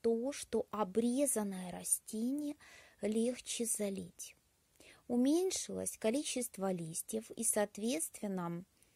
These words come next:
количество испаряемой влаги. Поэтому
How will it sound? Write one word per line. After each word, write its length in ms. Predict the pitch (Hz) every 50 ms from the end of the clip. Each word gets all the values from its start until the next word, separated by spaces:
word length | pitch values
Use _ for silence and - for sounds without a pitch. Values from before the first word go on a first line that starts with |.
| - - - - - - _
количество 720 | - - 208 214 240 277 269 - 262 240 - - 190 202 202
испаряемой 840 | - - - - 208 202 208 208 214 226 233 220 208 208 208 208 - -
влаги. 540 | 185 175 170 160 156 160 156 - 180 170 165 170 - - _ _ _ _ _ _ _ _ _ _ _ _ _ _ _ _ _ _ _ _ _ _ _ _ _ _ _ - - - _ _
Поэтому 800 | - 214 226 247 285 359 427 - - 233 202 190 185 170 165